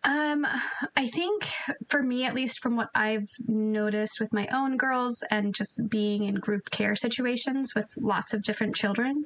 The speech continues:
um, at different times, I think, uh, girls have similar needs. We're just more apt to, like, push them away and not really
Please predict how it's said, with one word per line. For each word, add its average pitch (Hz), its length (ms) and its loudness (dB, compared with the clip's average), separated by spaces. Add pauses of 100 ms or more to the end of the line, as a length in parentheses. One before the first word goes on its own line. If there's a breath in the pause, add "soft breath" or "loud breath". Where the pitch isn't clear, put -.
(920)
um, 226 220 2
at 208 100 0
different 220 260 -2
times, 214 460 0 (540 loud breath)
I 240 140 2
think, 294 460 -2 (840 loud breath)
uh, 220 260 2
girls 240 300 0
have 302 120 0
similar 254 420 0
needs. 233 760 0 (180)
We're 247 120 2
just 262 200 0
more 254 220 2
apt 233 440 0
to, 233 120 0
like, 208 360 0 (120)
push - 280 0
them 220 200 0
away 208 540 0 (240)
and 226 180 4
not 208 320 2
really 208 580 0